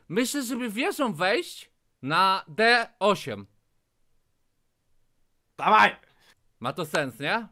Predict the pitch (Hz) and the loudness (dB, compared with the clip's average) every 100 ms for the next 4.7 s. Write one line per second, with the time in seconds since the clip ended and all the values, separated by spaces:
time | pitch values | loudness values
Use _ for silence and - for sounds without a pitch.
0 | - 135 135 - 113 110 _ _ _ _ | -10 -8 -8 -12 -14 -16 _ _ _ _
1 | _ _ _ _ _ - - _ _ _ | _ _ _ _ _ -20 -20 _ _ _
2 | _ _ _ _ _ _ _ _ _ _ | _ _ _ _ _ _ _ _ _ _
3 | _ - 127 175 190 190 190 165 185 190 | _ -14 -4 0 0 -4 -8 -10 -8 -6
4 | 170 123 - 117 139 180 - | -4 -6 -6 -4 -4 -6 -16